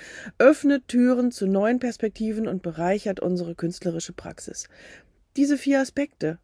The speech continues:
Kontinuität, Struktur, Spielen und Sammeln, sind keine starren Regeln, sondern Werkzeuge,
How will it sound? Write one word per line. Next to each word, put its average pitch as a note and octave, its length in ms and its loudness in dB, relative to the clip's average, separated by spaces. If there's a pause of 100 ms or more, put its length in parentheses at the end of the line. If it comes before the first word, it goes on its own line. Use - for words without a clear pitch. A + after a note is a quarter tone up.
(140)
Kontinuität, G#3+ 1080 -2
Struktur, G#3 540 -6
Spielen B3+ 400 -2
und G#3+ 100 -4
Sammeln, G#3+ 460 0 (800)
sind G#3 340 2
keine G3+ 340 0
starren E3+ 440 -6
Regeln, C4 560 4
sondern E3+ 500 -2
Werkzeuge, A3+ 920 2